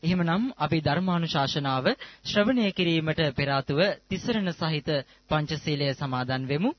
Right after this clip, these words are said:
අපි සියලු දෙනා සාදුකාරයක් පවත්වලා තෙවරක් නමස්කාරය කියමු. පංචශීලය සමාදන් වීමට.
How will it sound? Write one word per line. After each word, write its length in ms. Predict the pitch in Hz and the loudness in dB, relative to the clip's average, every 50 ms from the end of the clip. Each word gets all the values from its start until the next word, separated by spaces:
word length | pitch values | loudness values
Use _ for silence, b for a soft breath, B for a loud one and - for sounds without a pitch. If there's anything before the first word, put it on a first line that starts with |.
| B B B B B | B B B B B
අපි 260 | B 151 156 - 196 185 165 - | B -2 0 2 0 0 0 -4
සියලු 260 | 135 - 214 196 190 | -4 -2 0 0 2
දෙනා 300 | 175 170 170 165 165 196 269 B B B B B | 2 0 2 2 2 2 0 B B B B B
සාදුකාරයක් 760 | - - - 208 196 220 196 220 - 185 175 165 165 160 156 - | -10 -2 0 2 2 2 0 -2 -2 0 0 2 2 0 0 0
පවත්වලා 680 | - 151 143 143 135 - 147 147 151 170 175 139 - - | 0 0 0 0 -2 -2 0 0 2 2 2 0 -4 -4
තෙවරක් 400 | - 175 170 160 156 156 156 - _ - | -2 0 0 2 2 0 0 -2 _ -6
නමස්කාරය 680 | 165 156 151 156 190 214 - - - - 156 139 143 139 139 131 | -4 -2 0 0 0 -2 -2 -4 -2 -2 0 0 0 0 -2 -2
කියමු. 340 | - 139 123 120 127 196 269 B B B B | -4 -4 -4 -2 -2 -2 -4 B B B B
පංචශීලය 640 | _ - 165 165 160 170 160 - 175 160 147 151 170 202 - | _ -2 -2 -2 -2 -6 -8 -6 -6 -4 0 0 0 0 0
සමාදන් 540 | - - 180 156 151 139 135 135 123 131 143 | -2 -4 -4 -2 -2 -2 -2 -2 -4 -2 -2
වීමට. 320 | 151 147 123 117 113 - | -2 -2 -2 -4 -6 -8